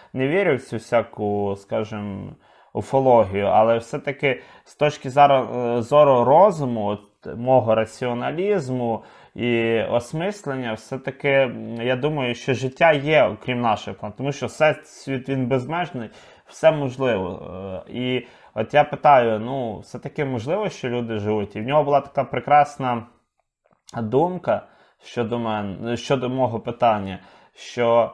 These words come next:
а можливо, пам'ятаєш, каже, притчу про сто овець? Можливо, мета заблудша одна вівця, вівцю, яку шукав пастир.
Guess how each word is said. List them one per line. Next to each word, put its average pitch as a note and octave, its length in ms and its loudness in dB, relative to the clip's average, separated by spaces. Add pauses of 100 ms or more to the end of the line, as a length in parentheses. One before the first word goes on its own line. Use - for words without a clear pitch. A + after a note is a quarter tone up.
а A2 100 -2
можливо, D3+ 460 0
пам'ятаєш, F3+ 640 -4
каже, C3 340 -2
притчу D3 540 -2
про B2+ 200 -6
сто D3 220 2
овець? B2+ 640 4 (220)
Можливо, D3 380 2
мета D3+ 500 4
заблудша C3+ 840 -2 (360)
одна B2+ 440 2
вівця, C3 680 0
вівцю, C3+ 420 -2
яку B2 400 -4
шукав A2+ 480 -2
пастир. - 440 -6